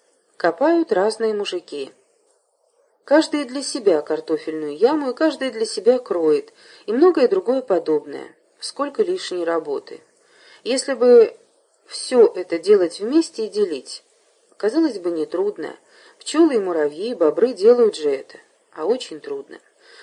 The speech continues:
Очень далеко до этого человеку именно потому, что он разумное, сознательное существо. Человеку приходится делать сознательно то, что животные делают бессознательно.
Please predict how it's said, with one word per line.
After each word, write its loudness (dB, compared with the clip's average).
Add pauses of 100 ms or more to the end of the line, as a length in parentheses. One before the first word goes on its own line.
(140)
Очень -2
далеко 0
до 0
этого 0
человеку -2
именно -6
потому, -6
что -8
он -6
разумное, -2 (240)
сознательное -6
существо. -16 (2250)
Человеку 0
приходится -4
делать 2
сознательно -2
то, -8
что -6
животные 0
делают -4
бессознательно. -4